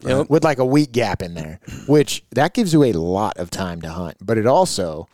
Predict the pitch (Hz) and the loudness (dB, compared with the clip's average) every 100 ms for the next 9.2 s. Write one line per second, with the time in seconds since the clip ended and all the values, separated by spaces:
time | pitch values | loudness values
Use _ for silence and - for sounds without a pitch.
0 | _ _ 120 101 110 101 90 92 98 76 | _ _ -2 0 -2 -2 0 0 0 -2
1 | 85 92 85 82 82 - 76 - 73 71 | -6 -10 -10 -12 -12 -8 -8 -6 -10 -10
2 | - - _ _ _ _ 127 131 107 - | -14 -18 _ _ _ _ -2 0 0 -2
3 | 131 139 156 175 - 165 170 160 139 135 | -2 2 4 2 2 0 2 2 0 0
4 | 139 147 120 123 123 104 123 101 - 117 | 2 2 2 2 2 0 -2 -2 -6 -8
5 | - 127 110 90 85 82 92 90 - 85 | -4 -2 -2 -4 -6 -4 -4 -4 -6 -6
6 | 73 71 - - 98 104 131 185 170 175 | -10 -18 -20 -10 -4 0 2 2 2 2
7 | 156 135 117 98 139 82 67 _ _ _ | 2 -2 -2 2 2 0 -8 _ _ _
8 | 104 113 98 98 95 120 - 101 90 - | -4 -4 -2 -6 -4 -4 0 -2 -2 -2
9 | 123 98 | -2 -4